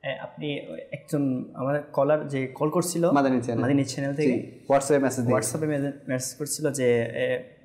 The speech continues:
Speaker 1: ফিরিস্তা, রূহ কবজকারী ফিরিস্তা হযরত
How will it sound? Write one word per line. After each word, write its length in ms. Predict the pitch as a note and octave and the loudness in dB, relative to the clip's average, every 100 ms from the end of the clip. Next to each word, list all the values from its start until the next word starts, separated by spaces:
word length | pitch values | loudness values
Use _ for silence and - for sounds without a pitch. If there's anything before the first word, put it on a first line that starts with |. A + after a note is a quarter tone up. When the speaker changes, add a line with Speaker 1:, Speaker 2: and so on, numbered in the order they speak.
| _ _ _ _ _ _ _ - - | _ _ _ _ _ _ _ -20 -2
Speaker 1:
ফিরিস্তা, 640 | F3 F3+ F3+ - B2+ A#2 - - _ _ | 2 4 2 -2 -4 -6 -14 -20 _ _
রূহ 240 | D3 E3+ F3 | 2 2 4
কবজকারী 360 | E3+ - D#3 | 0 2 0
ফিরিস্তা 380 | D3+ F3 F3 F3 | 4 2 4 2
হযরত 240 | E3 F3 | 2 2